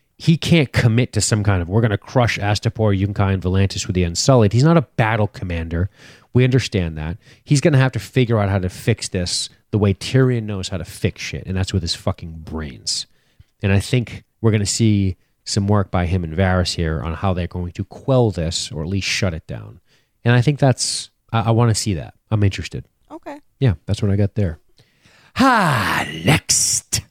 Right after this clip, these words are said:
Speaker 2: So, I just wanna point how this ends. Tyrion talks about Varys' little bird, and Varys says, "Hey, you can't trust men, but you can always trust birds." And then we're gonna cut to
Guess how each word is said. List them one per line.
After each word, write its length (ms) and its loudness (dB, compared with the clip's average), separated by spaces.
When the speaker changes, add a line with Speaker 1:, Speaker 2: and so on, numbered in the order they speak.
Speaker 2:
So, 800 -2
I 100 0
just 180 -4
wanna 140 0
point 280 -4
how 80 -4
this 240 -4
ends. 500 -10
Tyrion 300 -4
talks 240 0
about 200 0
Varys' 440 0
little 220 2
bird, 520 2
and 200 -6
Varys 300 0
says, 320 -2
"Hey, 140 0
you 80 -4
can't 240 -6
trust 200 -6
men, 200 0
but 60 -2
you 60 -2
can 120 -10
always 340 4
trust 340 -2
birds." 440 0
And 100 -6
then 80 -2
we're 80 -8
gonna 140 -6
cut 320 0
to 380 4